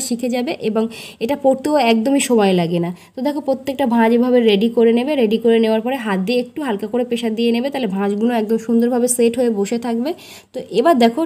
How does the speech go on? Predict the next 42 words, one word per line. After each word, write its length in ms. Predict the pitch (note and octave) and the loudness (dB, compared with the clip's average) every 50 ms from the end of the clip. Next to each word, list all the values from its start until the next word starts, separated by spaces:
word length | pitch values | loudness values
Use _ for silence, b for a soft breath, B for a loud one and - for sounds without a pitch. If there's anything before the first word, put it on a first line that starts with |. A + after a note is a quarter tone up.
| E4 - | -4 -4
ঠিক 120 | D#4+ D#4 - - A#3+ | -6 -6 -4 -4 -4
এখানে 220 | A#3+ - D4+ E4 E4+ D#4 | -2 0 0 2 2 2
আমি 100 | C#4 C4 B3+ | 2 0 -2
একটা 120 | C4 E4 D#4+ - | -4 -4 -2 -2
সেফটি 200 | A#3+ A3+ A#3 A#3+ | -2 -2 -2 -2
পিন 100 | A#3 C4+ C#4 | 0 0 0
দিয়ে 120 | C#4+ C4+ C4+ | 0 -2 -2
পিন 120 | - A3 G3 G3 | 0 0 0 0
আপ 60 | F#3+ G3 | 0 0
করবো, 160 | G#3 G3+ G#3 G#3+ A3 | 0 2 2 2 2
অবশ্যই 260 | B3+ C#4 - D#4+ C4+ B3+ | 0 -2 -6 -6 -4 0
পিন 100 | B3+ A#3 G#3+ | 0 0 0
আপ 60 | G#3+ - - | 0 0 -2
করতে 200 | F#3+ F#3 F#3+ - G#3 | -2 -2 -2 -4 -4
হবে, 120 | G3+ G3+ G3+ | -4 -4 -2
তাহলে 140 | B3+ B3+ C4 B3 - | -2 -2 -2 -2 0
সুন্দর 240 | A#3 A3 G#3 G3+ F#3 F3 F3+ | 2 2 2 2 2 2 2
দেখাবে। 280 | E3+ - F#3+ F3 F3 F3 F3+ B B B B B - A3+ | 0 2 0 0 0 0 -2 B B B B B -12 -8
এখানে 200 | A#3 D4+ E4 F4 D4+ | -2 2 2 4 4
যখনই 260 | D4+ D4+ E4+ E4 D#4+ D#4 D#4+ | 4 4 4 4 2 2 0
পিন 100 | C#4 C4 C4 | 2 2 2
আপ 80 | B3+ B3 - C4+ | 2 2 0 -2
করবে 180 | B3+ B3+ C#4 C4+ C#4 | 0 0 0 0 -2
প্রত্যেকটা 500 | B3+ A#3+ A#3+ - _ C#4+ C#4+ - - D4 C#4 C#4+ - | -2 -4 -4 -6 _ -14 -12 -8 -8 -8 -8 -6 -6
প্লিট 280 | B3+ A#3+ B3 B3+ B3+ B3 - - A#3+ A#3 | -4 -4 -2 -2 -4 -6 -8 -6 -6 -6
ইকুয়াল 340 | A#3 - B3+ B3+ B3 B3 B3+ A#3 A3 | -4 -2 2 2 4 4 4 2 2
ধরে 200 | A3 G3+ G3 F#3+ F#3+ | 4 4 4 4 2
নেবে, 160 | F#3 F#3 F#3 G3 | 2 2 2 2
মানে 120 | G3+ G#3 G#3+ G#3+ - | 0 0 0 -2 0
সমানভাবে 500 | A#3+ A#3 B3 B3+ C4+ C4+ C4 C4+ C4 C4 A3+ G#3+ | 0 2 4 4 4 2 2 2 2 2 2 0
ধরে 200 | G3+ G#3 G#3+ A#3 A#3+ B3 | 0 2 2 2 2 4
নেওয়ার 240 | A3+ A#3 A#3 A#3 A#3+ A#3 A#3 | 4 4 4 4 2 2 2
পরে 180 | A3 A3+ A#3 A3+ G#3+ | 2 4 4 2 2
দেখো 200 | G#3 G#3+ - D4 E4+ B B B B B B B B B B B B _ - | -2 -2 -4 -6 -8 B B B B B B B B B B B B _ -10
এখানে 280 | A3 A#3 B3+ D4 D4 D4 C#4 B3+ | -8 -4 -2 0 2 4 4 2
আমি 120 | C#4 D#4+ F#4 C#4 A3+ | 4 2 2 4 4
ব্লাউজের 400 | A3 G#3 G#3 A3 B3 C#4+ D4 B3 A#3 | 4 4 4 4 2 2 0 0 0
ভিতর 200 | A#3 B3+ C4+ C4 - | 0 0 -2 -4 -4
থেকে 160 | C#4+ - - - - | -4 -4 -4 -4 -2
পিন 140 | B3 A#3+ A#3 B3 | -2 0 2 0
আপ 80 | B3 B3 - - | 0 -2 -4 -2
করবো। 260 | C4 B3+ C4 B3 C#4 | 0 0 2 0 0